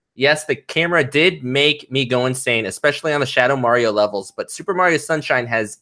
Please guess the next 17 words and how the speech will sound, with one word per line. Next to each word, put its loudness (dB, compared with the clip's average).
level 2
designs 0
and -8
music -4
like -2
no -2
other. -2
The -2
music 2
for 6
Serena 2
Beach -2
is -10
oddly 0
eerie 0
yet 2
calming, 0